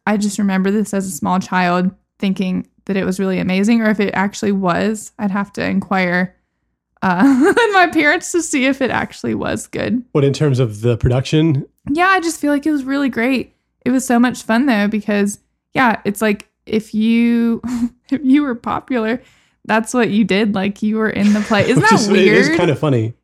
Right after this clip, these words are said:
Speaker 1: Gosh, or, like, in the band, like, in middle school, it's like, we weren't band geeks. It's like the popular kids were in band. So.
Speaker 2: Not marching band, or yes, marching
Speaker 1: No,
Speaker 2: band.
Speaker 1: we didn't have a marching
Speaker 2: Yeah.
Speaker 1: band. It was just band. Like,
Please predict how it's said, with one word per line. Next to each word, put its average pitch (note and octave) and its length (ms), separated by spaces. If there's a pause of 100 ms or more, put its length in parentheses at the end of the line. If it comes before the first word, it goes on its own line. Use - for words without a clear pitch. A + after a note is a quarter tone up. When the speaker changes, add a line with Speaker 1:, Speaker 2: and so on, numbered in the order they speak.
Speaker 1:
Gosh, C4+ 320
or, A3+ 120
like, A3+ 220
in A3+ 160
the A#3 80
band, G3 360
like, A#3 160
in A3+ 140
middle F#3+ 200
school, C4 280
it's A3 160
like, F#3+ 320 (800)
we A#3+ 160
weren't A#3 260
band F#3+ 320
geeks. D#3+ 320
It's F#3+ 180
like F3 320
the A3 140
popular G3+ 520
kids F3+ 380
were F#3 140
in F#3 160
band. - 480 (840)
So. - 400 (220)
Speaker 2:
Not G3 220
marching D3+ 460
band, G#2 340 (160)
or A#2+ 220
yes, A#2+ 360
marching G#2+ 280
Speaker 1:
No, B3 100
Speaker 2:
band. C4 80
Speaker 1:
we B3+ 80
didn't B3+ 200
have A3 200
a B3+ 60
marching G3 340
Speaker 2:
Yeah. G#3+ 60
Speaker 1:
band. G3 220
It G#3 60
was G#3+ 140
just A3+ 220
band. G3+ 440
Like, G3 320